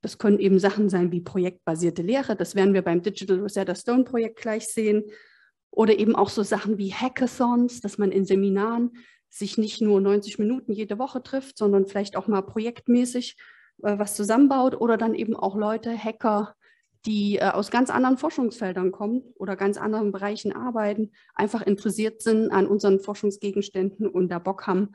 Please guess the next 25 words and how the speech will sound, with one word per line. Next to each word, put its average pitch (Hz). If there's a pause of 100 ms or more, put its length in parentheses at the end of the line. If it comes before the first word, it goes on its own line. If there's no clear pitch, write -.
(400)
für, 190
ähm, 185
einen 185
begrenzten 196
Zeitraum 190
da 175
mal 185
bestimmte 196
Daten 185
mitzucoden 190
oder 170
für 180
irgendwelche 190 (320)
Zwecke 185
aufzubereiten, 175
mitzuvisualisieren 170
und 170
so 175
weiter. 170
Da 175
ist -
also 190
ein 202
großes 254
Potenzial 202